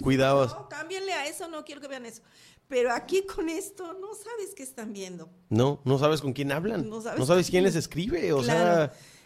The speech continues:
Speaker 2: Entonces
Speaker 1: es me-, medio creepy eso.
Speaker 2: Sí, entonces esa información que, que nos dan los medios,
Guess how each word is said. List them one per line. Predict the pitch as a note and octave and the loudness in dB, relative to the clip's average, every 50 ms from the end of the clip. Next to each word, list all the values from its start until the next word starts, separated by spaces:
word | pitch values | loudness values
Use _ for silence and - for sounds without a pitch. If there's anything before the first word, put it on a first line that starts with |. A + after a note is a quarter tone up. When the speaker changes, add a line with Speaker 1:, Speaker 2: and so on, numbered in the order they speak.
| _ - | _ -10
Speaker 2:
Entonces | A#3 A3+ C4 C#4+ D#3+ F#3 F#3 | -8 -2 2 4 6 8 8
Speaker 1:
es | A#3+ G#3+ A3 G#3+ E3+ C3 C3 C3+ - | 8 8 8 6 4 -2 -2 0 2
me-, | E3+ E3 E3+ | 6 6 6
medio | - C3+ D#3 D#3 D3 C3 C#3+ - - - - - - - | 6 6 6 6 6 6 4 2 0 -4 -12 -18 -14 -4
creepy | - D3+ E3+ D#3+ E3 F3+ D3+ | -2 -2 -2 0 0 2 2
eso. | D3+ - - G3 F#3+ D#3 - - | 2 2 4 4 4 2 2 0
Speaker 2:
Sí, | - - - - A#3 A#3+ | -6 -12 -12 -10 -8 -8
entonces | A3+ A3+ A3+ C4 C4 D4 E4 F4+ | -8 -6 -6 -8 -8 -8 -8 -8
esa | - G4+ G4+ | -6 -6 -4
información | G4+ F4+ - - E4 C#4 C#4+ B3 A3 A3+ A3 - - C4 B3 A#3+ A#3+ | -4 -6 -6 -4 -4 -4 -4 -4 -6 -6 -8 -8 -10 -10 -10 -10 -8
que, | A#3 B3+ A3 G3 - - - - | -8 -8 -8 -8 -10 -16 -18 -14
que | - G#3 | -12 -12
nos | G3 F#3 G3 G3 G3 | -10 -10 -12 -12 -10
dan | G#3+ G#3 A3 A#3 A#3+ | -10 -10 -8 -8 -8
los | A#3+ A#3+ A3+ - A#3 | -8 -8 -10 -12 -12
medios, | A#3 B3 C4 C4 A#3 A3+ G#3+ G3+ F#3+ - - - - - | -10 -6 -6 -6 -6 -8 -10 -12 -12 -12 -14 -16 -20 -20